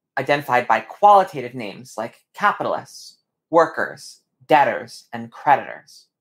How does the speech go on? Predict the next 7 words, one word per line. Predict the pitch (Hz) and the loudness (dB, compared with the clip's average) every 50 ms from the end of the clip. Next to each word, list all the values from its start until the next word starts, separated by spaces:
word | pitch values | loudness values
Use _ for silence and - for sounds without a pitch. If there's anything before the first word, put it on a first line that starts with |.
| _ _ _ _ _ _ _ _ _ _ _ _ _ _ _ _ _ _ _ _ _ | _ _ _ _ _ _ _ _ _ _ _ _ _ _ _ _ _ _ _ _ _
The | 143 143 | -8 -6
centrality | - - 165 151 143 - - 165 160 175 190 196 190 196 202 - | -4 -2 -2 -2 -4 -4 -2 0 2 4 4 4 4 2 0 0
of | 175 165 - | -4 -8 -2
property | - 220 233 226 - 185 123 117 | 0 2 2 2 0 -6 -12 -12
relations. | 110 110 107 90 - - - - _ _ _ _ _ _ _ _ _ _ _ _ _ _ _ _ _ _ _ _ | -12 -12 -14 -14 -16 -18 -20 -20 _ _ _ _ _ _ _ _ _ _ _ _ _ _ _ _ _ _ _ _
Property | - 254 262 254 202 170 151 151 | 0 0 2 0 -2 -2 0 0
ownership | 147 147 143 139 - 156 143 | 0 0 -2 -2 -2 -2 -4